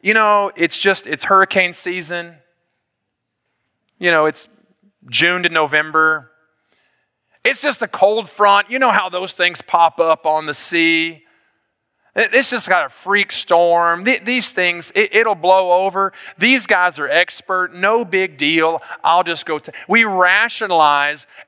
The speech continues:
everything around us when we continue to make bad decisions in running from God. We rationalize everything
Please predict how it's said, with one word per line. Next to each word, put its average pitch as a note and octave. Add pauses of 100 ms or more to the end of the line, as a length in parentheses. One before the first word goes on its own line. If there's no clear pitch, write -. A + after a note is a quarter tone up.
everything G3+
around E3
us D3+
when D3+
we D3
continue D#3
to D3
make C#3+
bad D3
decisions B2+
in B2
running B2
from B2
God. A2+ (240)
We D#3
rationalize D3+
everything D#3